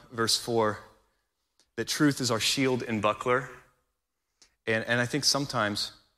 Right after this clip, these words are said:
we use a shield of truth as an offensive weapon. There's a sword of the Spirit.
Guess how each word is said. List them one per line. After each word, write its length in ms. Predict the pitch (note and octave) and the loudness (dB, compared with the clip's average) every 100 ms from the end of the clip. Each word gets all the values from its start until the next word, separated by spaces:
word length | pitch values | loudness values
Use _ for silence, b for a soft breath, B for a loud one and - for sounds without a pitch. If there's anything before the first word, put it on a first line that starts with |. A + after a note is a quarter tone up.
| _ _ _ _ _ | _ _ _ _ _
we 140 | A#2 | 2
use 220 | C3 B2+ | 4 4
a 40 | A2 | 2
shield 880 | - - - E3 E3 C#3 A#2 G2+ - _ _ _ _ _ - | 2 4 2 4 4 4 0 -4 -10 _ _ _ _ _ -4
of 180 | A2+ - | -2 2
truth 680 | - C3+ C3+ D#3 - - - _ b b b - | 2 2 2 0 -4 -6 -18 _ b b b -2
as 180 | B2 A#2 | 2 2
an 100 | A2+ | 0
offensive 680 | A2 D3 D3+ - B2 - G2+ | 2 2 2 -2 -2 -2 -2
weapon. 360 | G#2 A#2 - E2 - _ _ _ _ _ _ _ _ _ _ _ _ _ _ _ _ _ | 0 0 0 -10 -16 _ _ _ _ _ _ _ _ _ _ _ _ _ _ _ _ _
There's 120 | B2 A2+ | -2 6
a 40 | |
sword 280 | - G#3 G3 | 6 6 4
of 60 | |
the 80 | D3 | 4
Spirit. 680 | B2+ - - F3+ D3 G#2+ | 4 2 2 0 2 2